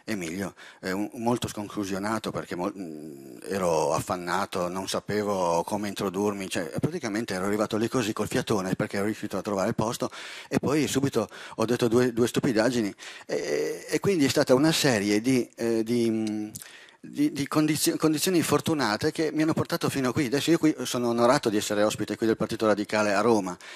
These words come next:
però, eh, quando poi, quando avevo, eh, mi sono fatto scrivere, eh, fatto dettare il libro, eh, cioè, mm, gli episodi da queste persone, loro, loro mi dicevano, "Ma,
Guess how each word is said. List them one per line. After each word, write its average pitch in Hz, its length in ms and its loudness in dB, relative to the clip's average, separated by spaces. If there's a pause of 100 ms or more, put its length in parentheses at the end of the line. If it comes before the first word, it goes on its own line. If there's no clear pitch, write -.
(280)
però, 156 360 4
eh, 131 440 2 (580)
quando 180 300 6
poi, 175 220 2
quando 165 260 2
avevo, 139 300 6 (520)
eh, 123 300 2
mi 123 80 0
sono 139 160 0
fatto 147 200 0
scrivere, 135 380 6
eh, 120 140 0
fatto - 260 -2
dettare 135 380 2
il 120 100 2
libro, 104 400 2 (280)
eh, 113 140 -2
cioè, 117 160 0
mm, 107 280 0
gli 113 400 0
episodi 113 460 4
da 104 100 2
queste 110 200 -2
persone, 101 540 -2 (220)
loro, 160 240 2
loro 156 180 6
mi 139 80 2
dicevano, 104 480 0
"Ma, 127 180 -4